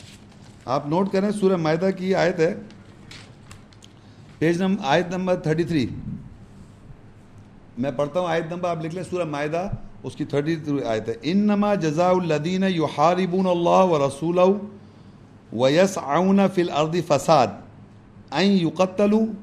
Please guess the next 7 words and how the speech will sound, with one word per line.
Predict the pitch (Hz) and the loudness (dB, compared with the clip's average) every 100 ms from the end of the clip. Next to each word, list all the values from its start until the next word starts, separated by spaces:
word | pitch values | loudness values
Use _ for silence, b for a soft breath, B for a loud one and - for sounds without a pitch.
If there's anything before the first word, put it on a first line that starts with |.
| - - | -18 -8
او | - 170 190 | 2 4 4
یصلبوا | 156 147 190 202 202 196 220 220 - | 0 0 0 2 2 2 -2 -6 -6
او | 139 185 | 0 2
تقطع | 185 - 156 190 196 202 196 202 - | 0 -6 -2 -2 0 0 2 2 2
ایدیہم | 156 151 180 202 220 226 208 B B B B - | 0 0 2 4 4 2 -2 B B B B -2
وارجلہم | 135 147 135 180 175 202 208 196 | 0 0 2 2 2 0 2 2
من | 180 | 0